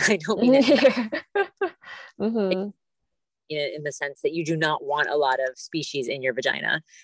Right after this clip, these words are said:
Speaker 1: And actually the lactobacillus that, that is there, and a lot of the way the vagina evolved was for that, those, those species to really be good gatekeepers,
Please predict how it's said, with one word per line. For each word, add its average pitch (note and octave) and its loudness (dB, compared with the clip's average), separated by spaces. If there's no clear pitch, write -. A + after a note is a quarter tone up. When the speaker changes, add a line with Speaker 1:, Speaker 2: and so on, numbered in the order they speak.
Speaker 1:
And E3+ 2
actually E3 0
the D3 -4
lactobacillus D3+ -6
that, C3+ -8
that D3+ -2
is G#3 4
there, D#3+ 2
and C#3+ -8
a C#3 -8
lot C#3 -4
of C#3+ -4
the C#3+ -12
way C#3 -6
the C3 -10
vagina C3+ -6
evolved C#3+ 0
was E3+ 2
for D#3 0
that, C#3 -2
those, D3+ -2
those C#3 -6
species A3 -4
to E3 -2
really D3+ -2
be C3+ -14
good D3+ 2
gatekeepers, C#3 -4